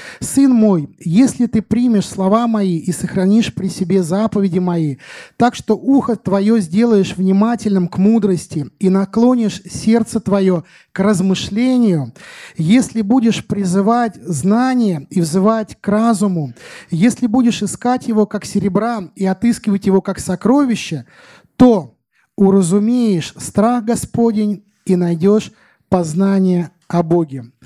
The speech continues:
В первой главе Притч есть такое место Писания, что «Начало мудрости, да, страх Господень». А, в одном из переводов это звучит так,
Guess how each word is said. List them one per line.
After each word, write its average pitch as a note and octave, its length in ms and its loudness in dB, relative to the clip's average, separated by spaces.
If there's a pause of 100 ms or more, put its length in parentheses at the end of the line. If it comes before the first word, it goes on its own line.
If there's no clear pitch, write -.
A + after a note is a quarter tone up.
(600)
В - 260 -14
первой A#3 440 4
главе G3 480 2
Притч B3 580 -2 (240)
есть G3 300 2
такое G3+ 300 2
место G3 320 0
Писания, A3+ 500 0
что - 220 -4
«Начало F#3 460 0
мудрости, F#3+ 680 0 (140)
да, F3+ 180 0
страх G3 380 -2
Господень». C#3+ 640 -4 (800)
А, F#3 480 2
в E3+ 40 0
одном A3+ 320 0
из G#3+ 100 -4
переводов G#3+ 600 -2
это G3+ 220 -2
звучит F#3+ 480 -2
так, E3 340 -6